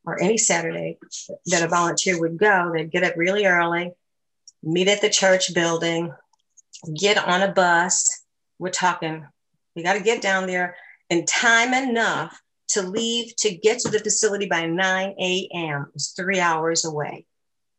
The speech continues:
So we're up at four, to the building at six, and then down over to, um, the office,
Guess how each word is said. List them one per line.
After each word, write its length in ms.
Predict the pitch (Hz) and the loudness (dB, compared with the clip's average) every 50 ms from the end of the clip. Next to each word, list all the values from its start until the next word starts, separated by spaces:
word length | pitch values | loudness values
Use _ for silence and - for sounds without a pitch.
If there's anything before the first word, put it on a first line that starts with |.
| _ _ _ _ _ _ _ - | _ _ _ _ _ _ _ -8
So 220 | - - - 175 | -2 0 0 2
we're 160 | 165 165 170 180 | 2 4 4 4
up 160 | 220 254 262 | 4 4 4
at 120 | 247 240 | 0 -2
four, 600 | - - 226 220 214 208 208 208 208 208 202 - - - _ _ _ _ _ - | 0 2 4 4 4 4 4 2 2 0 -2 -6 -14 -18 _ _ _ _ _ -4
to 160 | - 226 233 | 0 2 2
the 100 | 220 220 | 2 2
building 420 | 196 208 214 214 220 214 214 214 214 | 2 2 2 2 4 2 2 2 0
at 180 | 208 202 - _ _ _ _ _ _ | -2 -4 -6 _ _ _ _ _ _
six, 840 | - - - - - 208 214 214 208 - - - - - - - - _ _ _ _ _ _ _ _ _ | -6 -4 -2 0 2 2 2 2 2 0 -4 -8 -8 -8 -8 -10 -12 _ _ _ _ _ _ _ _ _
and 140 | - 175 170 | -6 -4 -2
then 180 | 190 208 214 214 | 0 0 0 0
down 280 | 208 208 208 202 202 | 2 2 2 2 2
over 240 | 196 202 202 196 202 | 0 0 -2 -2 -4
to, 440 | 202 - 208 202 190 190 180 - 185 | -4 -2 -2 -2 -2 -2 -4 -4 -6
um, 380 | 185 180 175 175 175 - - 175 | -6 -6 -6 -8 -10 -12 -10 -6
the 160 | 180 175 170 | -6 -2 0
office, 640 | 180 185 190 196 - 214 185 180 180 - - - | 0 0 0 0 0 -2 -2 0 -2 -4 -4 -6